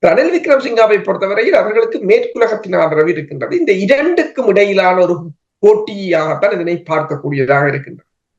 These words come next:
இப்ப, இப்போ அவர்களுக்கு ஒன்று தெரியும், அ, அ, இந்தியாவின் ஆதரவுடன் மஹிந்த ராஜபக்ஷாக்கள் இருக்கும் போது முறியடிப்பது கடினம் என்றால், ர-, ச-, ச-, சஜித்தையும், அ, ரணிலையும் இணைத்து விட்டால், அ, ஒரு கூட்டு முயற்சியாக இதனை மேற்கொள்ளலாம் என்றும்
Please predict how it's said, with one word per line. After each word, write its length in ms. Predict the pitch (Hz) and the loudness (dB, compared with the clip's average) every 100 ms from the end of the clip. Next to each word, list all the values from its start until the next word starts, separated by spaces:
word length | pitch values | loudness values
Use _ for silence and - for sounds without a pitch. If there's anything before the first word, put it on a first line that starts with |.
| _ _ _ | _ _ _
இப்ப, 460 | 190 170 - - _ _ | 2 2 0 -6 _ _
இப்போ 340 | - 190 311 269 | -8 2 4 4
அவர்களுக்கு 360 | 262 262 254 | 2 2 4
ஒன்று 160 | 233 233 | 4 4
தெரியும், 400 | 226 240 254 262 | 2 0 -4 2
அ, 320 | 214 196 147 | 2 2 2
அ, 80 | 180 | 0
இந்தியாவின் 580 | 196 220 240 233 240 208 | -2 -6 0 0 2 0
ஆதரவுடன் 640 | 185 233 240 233 226 233 | 0 -2 0 0 0 0
மஹிந்த 220 | 202 202 | 0 2
ராஜபக்ஷாக்கள் 840 | 202 196 196 196 - 185 180 190 175 | 0 2 0 -2 -2 -2 -2 0 0
இருக்கும் 340 | 185 185 180 | 0 -4 -2
போது 280 | 165 165 202 | -2 0 -2
முறியடிப்பது 680 | 180 190 202 185 - 180 | -2 0 0 -2 -6 -12
கடினம் 440 | - 180 226 202 147 | -6 -4 -2 -2 -2
என்றால், 480 | 110 - 98 427 415 | -8 -6 -4 -2 0
ர-, 180 | 262 240 | 0 0
ச-, 160 | 214 208 | -2 2
ச-, 300 | 220 233 - - | 2 0 -6 -4
சஜித்தையும், 800 | 202 - - 208 226 226 - - | -4 -2 -2 -2 -2 -6 -8 -2
அ, 40 | 185 180 180 | 2 4 4
ரணிலையும் 540 | 180 190 185 180 185 | 4 2 2 2 -2
இணைத்து 360 | 175 190 185 175 | -2 -2 -2 -2
விட்டால், 500 | 147 156 156 160 - _ _ _ _ 170 | -2 0 0 -2 -10 _ _ _ _ 2
அ, 380 | 160 156 151 - | 2 2 2 2
ஒரு 220 | 180 175 | -2 -2
கூட்டு 320 | 247 - 247 | -2 0 0
முயற்சியாக 640 | 185 180 175 170 160 151 | 2 2 2 2 2 2
இதனை 240 | 202 180 175 | 0 0 0
மேற்கொள்ளலாம் 840 | 160 156 160 156 147 131 131 123 | -2 -2 0 2 2 -2 -4 -10
என்றும் 320 | 131 - - | -10 -10 -10